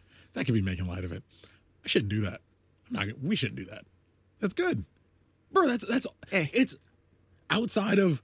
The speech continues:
Speaker 1: not murdering them if they turn you down, that's all women are asking for. Just learn, listen, think about what you're saying, and go, "Whoa,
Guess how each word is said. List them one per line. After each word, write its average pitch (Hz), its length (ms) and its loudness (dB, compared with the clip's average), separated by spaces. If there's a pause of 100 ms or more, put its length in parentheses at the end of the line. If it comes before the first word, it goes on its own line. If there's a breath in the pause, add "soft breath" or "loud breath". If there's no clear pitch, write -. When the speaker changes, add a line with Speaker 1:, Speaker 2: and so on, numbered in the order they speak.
(100)
Speaker 1:
not 147 460 4
murdering 175 540 6
them 196 240 4
if 185 160 0
they 143 100 6
turn 175 260 4
you 180 100 6
down, 196 360 4 (180)
that's - 140 -4
all 226 220 0
women 208 220 2
are 185 100 2
asking 185 280 2
for. 135 280 2 (480 soft breath)
Just 139 220 4
learn, 139 500 2 (640)
listen, 143 520 4 (140)
think - 280 0
about 208 200 6
what 202 160 6
you're - 80 2
saying, 185 360 4
and 156 100 6
go, 127 100 4
"Whoa, 139 300 4